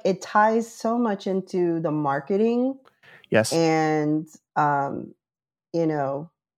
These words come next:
Speaker 1: the demographic of your audience and, and, and everything that, which we've talked about so many times.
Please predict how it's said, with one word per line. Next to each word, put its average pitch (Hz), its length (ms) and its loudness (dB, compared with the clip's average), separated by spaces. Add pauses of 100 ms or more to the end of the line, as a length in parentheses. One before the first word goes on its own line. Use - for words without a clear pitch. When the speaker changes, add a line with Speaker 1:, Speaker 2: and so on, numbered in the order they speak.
(120)
Speaker 1:
the 165 120 2
demographic 170 600 2
of 170 120 -2
your 156 160 0
audience 170 540 0
and, 147 440 -6
and, 151 380 -8
and 160 140 -6
everything 160 640 -4
that, 151 380 -2
which 170 240 -4
we've 156 160 -2
talked - 340 -6
about 165 260 0
so 175 140 -8
many 160 260 -2
times. 165 560 -6